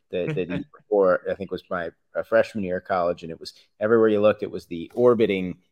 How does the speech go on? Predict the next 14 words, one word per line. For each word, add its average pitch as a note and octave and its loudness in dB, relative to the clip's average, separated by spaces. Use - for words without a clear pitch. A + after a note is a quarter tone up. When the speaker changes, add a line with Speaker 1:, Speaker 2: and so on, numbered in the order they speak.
Speaker 1:
kind G#2+ -8
of - -4
the F#2+ -12
Houston A2 -2
orbit A2+ 2
logos G2 2
that F2+ -2
ended G2+ -2
up F#2+ -2
being G2 -4
New F#2 -4
England F#2+ -6
and F#2 -10
Carolina. F#2 -2